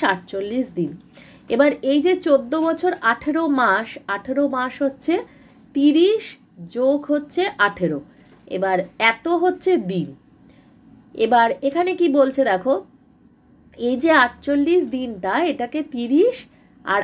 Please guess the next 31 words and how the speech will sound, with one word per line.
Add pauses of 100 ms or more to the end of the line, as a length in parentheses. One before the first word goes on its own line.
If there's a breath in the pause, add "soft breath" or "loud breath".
(120)
আঠেরো (220)
এইটাতে
যোগ (120)
করেছে,
করে
আঠেরো (600)
এত (180)
দিন। (440 loud breath)
এবার (160)
এই
যে (120)
আঠেরো
দিনটা,
এই
আঠেরো
দিনটাকে (1200)
রাখবে, (100)
আর
তিরিশ (100)
দিন
মানে
হচ্ছে
এক
মাস
সমান
তিরিশ
দিন,
সেটাকে
বার
কর-,
বা-,